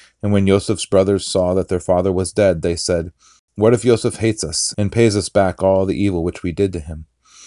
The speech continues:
And they sent word to Yosef, saying, "Before your father died, he commanded, saying, 'This is what you are to say to Yosef.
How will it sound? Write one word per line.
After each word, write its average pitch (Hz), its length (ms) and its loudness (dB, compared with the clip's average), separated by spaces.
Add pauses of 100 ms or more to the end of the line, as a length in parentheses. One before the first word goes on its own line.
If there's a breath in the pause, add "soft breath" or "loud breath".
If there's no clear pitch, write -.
(200 loud breath)
And 104 140 0
they 107 100 4
sent 117 320 -2
word 104 260 4
to 98 60 -2
Yosef, 92 360 0
saying, 90 320 -4
"Before 127 300 2
your 131 120 4
father 123 300 4
died, 104 320 4
he 92 80 -10
commanded, 95 580 -2
saying, 85 400 0 (300)
'This 104 180 2
is 110 120 0
what 120 160 2
you 127 80 4
are 117 100 6
to 110 60 2
say 117 240 2
to 101 140 -4
Yosef. - 500 -2